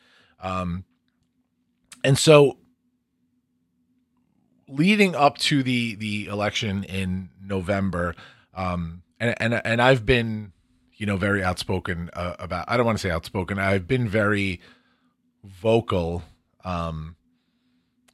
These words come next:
since the last election that, um, unity in this country uh, i-, i-, is, is the way to progress, right? I, I'm also, um, not ignorant.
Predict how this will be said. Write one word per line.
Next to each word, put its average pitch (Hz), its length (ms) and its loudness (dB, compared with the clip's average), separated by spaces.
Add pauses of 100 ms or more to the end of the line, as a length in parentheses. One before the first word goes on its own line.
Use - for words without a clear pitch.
since 131 340 -2
the 110 140 0
last 107 440 2
election 90 680 -6 (600)
that, 85 420 -4 (320)
um, 78 540 -8 (1600)
unity 110 480 2
in 98 100 0
this 95 120 0
country 90 720 -2 (680)
uh, 78 260 -6
i-, 76 240 -16 (140)
i-, 85 520 -10
is, 82 520 -14 (140)
is 104 140 -4
the 95 100 -4
way 98 180 -2
to 95 80 -4
progress, 85 600 -6
right? 95 220 -2
I, 98 280 -4
I'm 101 120 -4
also, 92 580 -4 (420)
um, 85 440 -8 (460)
not 104 280 -4
ignorant. 104 500 0